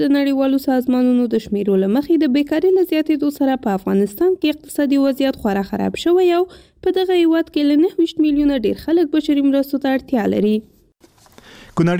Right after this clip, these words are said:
Speaker 2: کې د طالبانو چارواکي وایي چې په دې ولایت کې پر یو سل دوه اتیا پروژو کارونه روان دي چې زرګونو کسانو ته پکې د کار زمینه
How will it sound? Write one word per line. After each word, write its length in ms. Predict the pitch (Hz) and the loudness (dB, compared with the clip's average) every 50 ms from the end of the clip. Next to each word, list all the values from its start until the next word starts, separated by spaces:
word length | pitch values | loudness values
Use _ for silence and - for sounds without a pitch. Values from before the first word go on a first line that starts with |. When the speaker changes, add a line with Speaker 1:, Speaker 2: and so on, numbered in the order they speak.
| - - | -4 -4
Speaker 2:
کې 180 | - 180 156 | -4 -4 -4
د 100 | 151 - 151 | -2 -2 -2
طالبانو 320 | 139 143 139 151 151 135 - | -2 0 -2 -2 -2 -2 -2
چارواکي 460 | 147 131 131 139 139 - - 139 127 | -4 -2 -2 -4 -4 -4 -4 -2 0
وایي 180 | 147 165 160 123 | 0 0 0 -2
چې 320 | - - - 113 110 101 - _ | -2 -4 -4 -4 -4 -4 -6 _
په 140 | 117 113 | -4 -2
دې 100 | 120 113 | -2 -2
ولایت 320 | 113 104 110 127 156 - - | -2 -2 -2 -2 -4 -4 -4
کې 480 | - 156 139 - - - - - - _ 151 | -4 -4 -4 -6 -12 -20 -20 -20 -6 _ -2
پر 100 | 139 143 151 | 0 0 0
یو 100 | 156 147 - | 0 -2 -2
سل 160 | - 143 135 123 143 | -2 -2 -2 0 0
دوه 160 | 165 170 151 | 0 0 -2
اتیا 240 | - - 143 139 135 - 120 | -2 -2 -4 -4 -4 -4 -2
پروژو 320 | 117 113 101 104 120 117 - - 117 | -2 -2 0 0 -2 -2 -2 -4 -4
کارونه 280 | 113 139 147 139 117 104 | -2 0 0 0 0 -2
روان 260 | 101 104 104 104 104 104 | -2 -2 -2 -2 -2 -2
دي 80 | - | -4
چې 680 | - - 107 98 95 _ _ _ _ _ _ - 113 120 | -4 -6 -6 -6 -6 _ _ _ _ _ _ -4 -4 -4
زرګونو 320 | 117 110 127 131 131 120 - | -2 0 -2 -2 -2 -2 -4
کسانو 360 | 117 107 - - 143 147 135 - | -6 -6 -4 -2 -2 -2 -2 -4
ته 80 | 139 120 131 | -4 -4 -4
پکې 760 | 120 - - - 131 135 - - - - - - _ - 110 117 | -6 -4 -4 -4 -4 -4 -4 -8 -18 -20 -20 -18 _ -4 -4 -4
د 100 | - - | -4 -2
کار 240 | 139 139 135 120 101 110 | -4 -4 -2 -2 -2 -2
زمینه 300 | 110 110 107 110 113 | -2 0 0 -2 -2